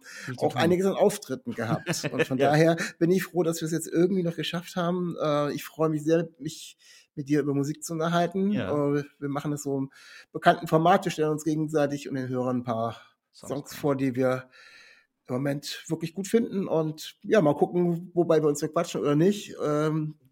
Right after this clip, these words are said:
Speaker 1: Glaub
Speaker 2: bin
Speaker 1: mal, wenn
Speaker 2: gespannt.
Speaker 1: du, wenn du mich einlädst, wir verquatschen uns.
Speaker 2: <laughs> Mit Sicherheit. Ja, äh, bevor wir uns schon am Anfang verquatschen, bevor wir loslegen, ähm, starte ich doch gleich mal mit,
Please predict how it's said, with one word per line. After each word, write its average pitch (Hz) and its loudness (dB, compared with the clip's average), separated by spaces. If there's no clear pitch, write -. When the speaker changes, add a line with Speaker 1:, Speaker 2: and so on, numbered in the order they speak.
Speaker 1:
Glaub 113 2
Speaker 2:
bin 107 4
Speaker 1:
mal, 110 0
wenn 113 0
Speaker 2:
gespannt. 156 2
Speaker 1:
du, - -20
wenn 127 0
du 131 0
mich 135 -2
einlädst, 113 -4
wir 110 -4
verquatschen 98 -4
uns. 110 -6
Speaker 2:
<laughs> 190 4
Mit 214 8
Sicherheit. 143 4
Ja, 175 10
äh, 175 4
bevor 190 2
wir 185 10
uns 170 -2
schon 165 2
am 147 -2
Anfang 208 2
verquatschen, 143 0
bevor 147 0
wir 143 6
loslegen, 185 0
ähm, 156 2
starte 170 -2
ich 165 -6
doch 165 -4
gleich 156 -2
mal 160 2
mit, 151 -2